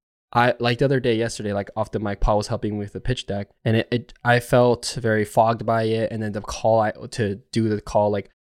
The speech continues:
just didn't go as planned, and I need to make a few tweaks on it. And I just sat at my desk after the call, just, like, really mentally blocked. And I went to bed feeling not that great. When I woke up, I didn't know what to do necessarily about what just happened on the bad,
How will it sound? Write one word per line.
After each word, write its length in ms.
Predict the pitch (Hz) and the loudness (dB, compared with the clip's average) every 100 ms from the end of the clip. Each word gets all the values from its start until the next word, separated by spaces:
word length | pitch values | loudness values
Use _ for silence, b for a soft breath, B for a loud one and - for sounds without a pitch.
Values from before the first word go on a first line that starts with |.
| _ - | _ -4
just 160 | 160 | 0
didn't 160 | 165 131 | 2 2
go 160 | 123 | 2
as 240 | 120 107 101 | 2 0 -4
planned, 560 | - 123 117 117 113 | -4 -2 -2 -2 -2
and 80 | 104 | -2
I 60 | 107 | -4
need 80 | 110 | -4
to 80 | |
make 160 | 110 104 | -6 -8
a 40 | |
few 160 | 98 104 | -6 -6
tweaks 360 | - 127 120 120 | 0 2 2 0
on 180 | 120 | -2
it. 40 | 113 | -2
And 80 | 104 | -4
I 80 | 104 | -4
just 160 | 110 | -2
sat 160 | 110 107 | 0 -2
at 80 | 104 | -4
my 100 | 98 | -4
desk 300 | 110 107 107 | -2 -2 -6
after 180 | - | -8
the 100 | 101 | -10
call, 440 | - 120 117 113 b b b | -2 2 4 2 b b b
just, 240 | - 123 - | -2 0 2
like, 240 | 107 - _ _ - | 0 -2 _ _ -6
really 640 | 110 131 160 180 160 - _ - | 2 4 6 2 -2 -10 _ 0
mentally 420 | 123 120 123 113 | 2 2 2 0
blocked. 580 | 98 80 67 - - - _ | -2 -10 -10 -14 -14 -20 _
And 180 | 107 104 | -4 -2
I 80 | 104 | 0
went 160 | 113 110 | -2 -2
to 100 | 113 | 0
bed 340 | 110 107 104 | 2 0 0
feeling 240 | 113 104 104 | -2 -2 -4
not 180 | 104 | -4
that 160 | 113 101 | -4 -4
great. 260 | 110 104 104 | -2 -2 -2
When 120 | 110 | -2
I 80 | 123 | 2
woke 280 | 160 151 | 2 2
up, 300 | 110 127 165 b _ | 4 4 2 b _
I 80 | 123 | -2
didn't 220 | 131 156 | 2 4
know 100 | 127 | 4
what 140 | 131 - | 2 0
to 80 | 107 | -6
do 220 | 110 107 | -4 -2
necessarily 640 | 127 160 - 156 165 175 | -2 -4 -2 -2 -2 -2
about 340 | 123 - 107 | 0 2 2
what 140 | 110 - | 2 -2
just 160 | 107 | -4
happened 560 | - 101 - 131 165 175 _ | -2 -2 0 -2 -2 -8 _
on 200 | 110 110 | -4 -2
the 80 | 104 | 0
bad, 460 | 104 104 104 110 | 2 2 2 -2